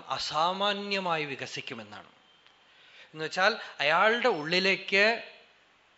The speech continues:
ഉം, സമഗ്രമായ ഒരു ശക്തി പ്രവേശിക്കും.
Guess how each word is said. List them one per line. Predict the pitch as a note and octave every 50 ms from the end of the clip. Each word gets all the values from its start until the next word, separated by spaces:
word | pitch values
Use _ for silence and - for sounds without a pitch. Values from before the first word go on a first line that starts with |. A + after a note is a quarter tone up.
| _ _ _ _ _ _ _ _ _ _ _ -
ഉം, | - - - C4+ - - C3 B2 -
സമഗ്രമായ | - - - E3+ E3 F3 G3+ G#3 G3 F#3+ F#3 A3 C4+ C#4 C4+ B3 A#3+ A3+ A3 G#3+ G3+
ഒരു | F#3+ F3+
ശക്തി | F3 - F3 D3+ - - G3
പ്രവേശിക്കും. | F3 - C#3 B2+ C3+ C3 - - - - C#3 -